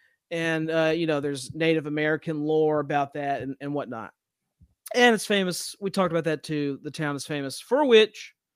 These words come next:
Uh, very famous story, very messed up story. But, uh,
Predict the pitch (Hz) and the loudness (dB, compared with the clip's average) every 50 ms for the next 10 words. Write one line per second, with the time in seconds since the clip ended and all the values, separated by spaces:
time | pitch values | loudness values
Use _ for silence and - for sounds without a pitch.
0 | _ _ _ _ _ _ _ _ _ _ _ _ _ _ _ _ - 175 180 180 | _ _ _ _ _ _ _ _ _ _ _ _ _ _ _ _ -8 -4 -2 0
1 | 180 175 170 165 165 160 151 180 208 220 220 220 220 208 202 202 196 - - - | 2 4 4 4 2 2 0 0 2 0 2 0 -2 -2 -2 -2 -4 -8 -6 -2
2 | 180 170 165 160 165 160 160 - _ _ _ _ _ _ _ _ _ _ _ _ | 0 2 2 2 2 0 -4 -8 _ _ _ _ _ _ _ _ _ _ _ _
3 | - 196 196 185 180 175 165 - 180 175 165 - - - 147 139 135 131 135 143 | -2 0 0 0 0 -2 -2 -2 -4 -4 -4 -6 -10 -10 -8 -8 -8 -8 -8 -10
4 | 147 - _ _ _ _ _ _ _ _ _ _ _ _ _ _ _ _ _ - | -14 -18 _ _ _ _ _ _ _ _ _ _ _ _ _ _ _ _ _ -2
5 | 190 185 185 185 185 180 180 180 180 180 175 160 | 0 2 2 4 4 4 6 6 6 4 4 2